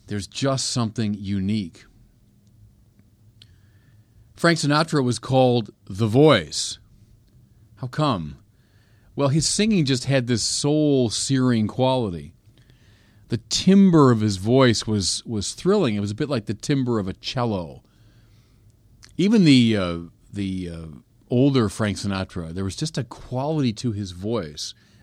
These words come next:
that immediately got your attention. And it communicated something of the soul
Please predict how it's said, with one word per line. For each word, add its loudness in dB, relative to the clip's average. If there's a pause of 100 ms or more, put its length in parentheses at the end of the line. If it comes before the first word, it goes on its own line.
(120)
that -6
immediately 0
got -2
your -2
attention. -6 (640)
And 0
it 2
communicated 2
something 0
of 0
the -6
soul -4